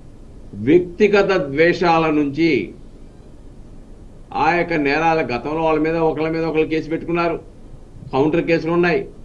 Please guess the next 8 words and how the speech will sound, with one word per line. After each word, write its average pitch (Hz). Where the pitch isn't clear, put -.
ఆ 139
వ్యక్తిగత 202
ద్వేషాల 175
నుంచి 165
జరిగినటువంటి 143
సంఘటన, 143
దానిని 135
తీసుకొచ్చేసి 127